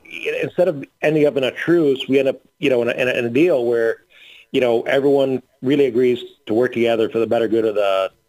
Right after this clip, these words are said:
the company and the workers together, so that you're,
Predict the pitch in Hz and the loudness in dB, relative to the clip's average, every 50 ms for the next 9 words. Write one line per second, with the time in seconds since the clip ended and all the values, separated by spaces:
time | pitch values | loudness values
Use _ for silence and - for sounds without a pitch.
0 | _ _ - - 98 - - 131 131 123 120 123 127 123 123 120 110 107 101 113 | _ _ -8 -8 -8 -6 -2 -2 -2 0 0 0 2 2 2 0 0 0 0 0
1 | 117 113 - 117 - - - 104 104 104 107 110 113 113 107 - - 107 101 101 | 0 0 -2 -4 -4 -4 -4 -2 0 0 0 0 0 0 -2 -2 -2 -2 0 -2
2 | 101 - - 107 107 104 101 95 | -2 -2 -2 0 0 0 -2 -4